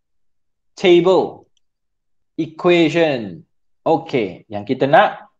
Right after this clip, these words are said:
adalah equation sebab kita nak factor. So, sini ada A. So, tekan A. Simultaneous equation, maksudnya nak solve lah. Ah, polynomial, maksudnya nak factorize.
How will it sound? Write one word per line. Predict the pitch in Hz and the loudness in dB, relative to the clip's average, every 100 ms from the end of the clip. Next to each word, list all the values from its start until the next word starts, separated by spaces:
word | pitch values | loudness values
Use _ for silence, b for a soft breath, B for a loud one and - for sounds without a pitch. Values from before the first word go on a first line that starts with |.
| - | -14
adalah | 117 123 | -4 -4
equation | 120 - 143 131 143 98 - | -4 0 0 2 -2 -6 -16
sebab | - 120 | -6 -4
kita | - 127 131 | -4 -4 0
nak | 135 180 - _ _ | 0 0 -6 _ _
factor. | - 110 - 104 - _ _ _ _ _ _ | -8 -8 -6 -8 -8 _ _ _ _ _ _
So, | _ - | _ -20
sini | - 123 156 | -10 -6 -2
ada | 143 160 226 - _ _ - | 2 2 0 -8 _ _ -6
A. | 104 - _ _ _ _ _ _ | -6 -8 _ _ _ _ _ _
So, | _ | _
tekan | - - | -8 -4
A. | 127 185 208 _ _ _ _ _ _ - - _ _ _ | -2 -4 -6 _ _ _ _ _ _ -20 -20 _ _ _
Simultaneous | - 139 143 156 156 185 | -6 0 2 2 0 -2
equation, | - - 147 180 208 294 - | -4 0 0 0 -4 -6 -12
maksudnya | - - 147 113 | -12 -10 -8 -4
nak | 120 | -4
solve | - 175 175 | 0 0 2
lah. | 214 214 - _ _ _ _ _ _ | 0 -2 -18 _ _ _ _ _ _
Ah, | - | -6
polynomial, | - 147 156 160 175 214 240 - - | 0 0 2 2 2 0 0 -8 -14
maksudnya | 107 165 175 | -10 -8 -6
nak | 147 - | -6 -4
factorize. | 135 - 143 98 - | -4 0 0 -2 -8